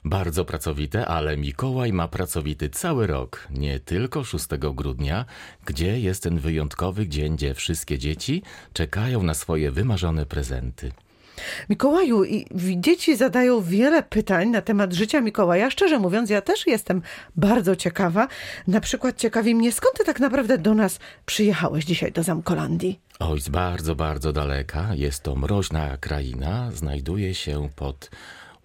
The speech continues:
Speaker 1: górą, która kształtem przypomina królicze uszy. Góra nazywa się Korwantuli i jest on to w miejscowości Rowaniemi.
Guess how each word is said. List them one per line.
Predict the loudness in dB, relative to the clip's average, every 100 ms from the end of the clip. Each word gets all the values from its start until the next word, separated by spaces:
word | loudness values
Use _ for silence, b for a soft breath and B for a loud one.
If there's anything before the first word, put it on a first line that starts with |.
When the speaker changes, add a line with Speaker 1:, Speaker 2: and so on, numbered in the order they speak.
| -12
Speaker 1:
górą, | -4 -2 0 0 -2 -4
która | -4 -4 -4
kształtem | -6 -4 -4 -4 -6
przypomina | -6 -4 -2 -2 -4
królicze | -4 -4 -4 -4 -4 -4
uszy. | -4 -6 -8 -10 -10 B B -6
Góra | -2 -2 0 -2
nazywa | -2 -4 -4 -4 -6
się | -6 -6 -8 B B
Korwantuli | -6 -4 -4 -4 -4 -4 -4 -4 -6 -6
i | -6 -4
jest | -4 -4 -8
on | -6 -4 -4
to | -6
w | -4
miejscowości | -4 -2 -4 -4 -4 -4 -8 B B B
Rowaniemi. | 0 0 0 0 -2 -4 -6